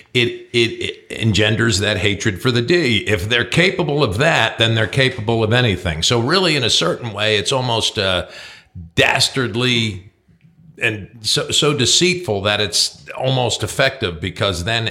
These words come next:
anything democratic is, I mean, if that's where you're starting at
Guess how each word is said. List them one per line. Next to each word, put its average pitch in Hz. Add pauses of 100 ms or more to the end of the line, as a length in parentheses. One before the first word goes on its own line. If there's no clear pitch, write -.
anything 123
democratic 110
is, 101 (180)
I 143
mean, 156
if 147
that's 190
where 185
you're 147
starting 143
at 180